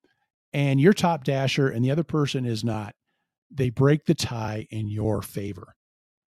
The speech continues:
on a high value, not a high tip, not a high pay, a high value. In other words, if the customer has paid thirty dollars or more, then you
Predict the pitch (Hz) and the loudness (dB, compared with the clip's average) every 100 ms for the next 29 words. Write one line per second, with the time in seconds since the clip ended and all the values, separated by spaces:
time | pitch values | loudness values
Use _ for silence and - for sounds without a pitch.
0 | _ _ _ _ - 120 123 139 120 120 | _ _ _ _ -6 -4 -2 0 0 2
1 | 147 170 175 113 107 135 170 156 202 185 | 4 4 4 2 -2 -2 -2 0 0 0
2 | - 277 - - 147 151 147 160 151 - | 0 0 0 -6 -6 -4 -2 -2 -2 -2
3 | 247 104 107 - - - - 117 139 117 | -4 -4 -8 -14 -20 -16 -10 -4 -4 -2
4 | 113 160 151 113 64 165 190 123 107 - | 0 2 2 0 0 2 4 2 -2 -10
5 | - - 151 - - 208 220 185 160 135 | -16 -6 -2 -2 0 0 2 2 2 2
6 | 135 127 151 131 117 175 165 160 135 131 | 0 -2 -2 -2 0 2 2 2 2 2
7 | 127 117 120 113 160 147 104 107 _ _ | 2 0 0 4 6 6 4 -4 _ _
8 | _ _ _ _ - 131 147 147 143 147 | _ _ _ _ -2 4 6 6 4 2
9 | - 151 123 175 240 240 220 | -4 -4 4 8 8 8 4